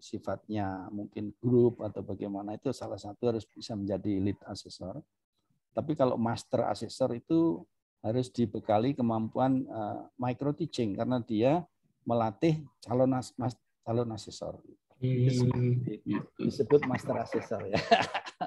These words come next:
Speaker 2: Iya.
Speaker 1: Kira-kira begitulah, Pak.
Speaker 2: Panjang juga jalannya, Pak.
Speaker 1: Oh, enggak, Pak. Itu enggak terasa, Bapak. Nanti saya yakin dari perguruan tinggi itu sangat-sangat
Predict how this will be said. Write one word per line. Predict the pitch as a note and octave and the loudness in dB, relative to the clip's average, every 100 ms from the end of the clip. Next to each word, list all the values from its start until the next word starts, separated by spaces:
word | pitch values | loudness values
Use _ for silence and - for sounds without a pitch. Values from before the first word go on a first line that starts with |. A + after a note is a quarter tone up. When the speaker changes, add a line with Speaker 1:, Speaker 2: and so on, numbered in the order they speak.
| - | -4
Speaker 2:
Iya. | A#2 A#2 - - - C3 - - - | -2 0 -2 -2 2 2 2 -2 -2
Speaker 1:
Kira-kira | - B2 B2+ B2 A#2+ | -4 -4 2 2 2
begitulah, | A#2+ A#2+ A#2+ | 0 -4 -4
Pak. | A2+ - - - - | -4 -4 -6 -18 -8
Speaker 2:
Panjang | - A2+ A#2 A#2 B2 | 2 8 8 8 8
juga | B2+ B2 | 8 8
jalannya, | A2+ A2+ A2+ A2 G#2+ | 8 6 8 6 4
Pak. | G#2+ - - - - D3 C#3 | 2 0 0 0 2 4 8
Speaker 1:
Oh, | C#3 C#3 C3+ | 10 10 8
enggak, | C3+ C#3 B2 | 8 8 6
Pak. | B2 A#2+ A#2 D3 | 4 4 0 0
Itu | F3+ D3+ | 2 4
enggak | C3 - - | 4 0 4
terasa, | B2 A#2+ C#3 | 2 8 8
Bapak. | B2 B2 A#2+ | 8 4 0
Nanti | C3 D3 - _ _ _ - | 2 0 0 _ _ _ 2
saya | A#2 B2+ B2+ | 4 8 6
yakin | A#2 C3+ B2+ B2+ B2+ A#2+ _ | 6 4 4 2 -2 -8 _
dari | - A2+ A#2 | -10 -6 -4
perguruan | - G#2 B2 A#2+ | -4 0 4 4
tinggi | A2+ B2 A#2 | 4 0 0
itu | B2+ B2 A#2 | 0 -2 -2
sangat-sangat | G#2 G2+ G2 G2+ F#2+ | -2 -2 -2 -2 -4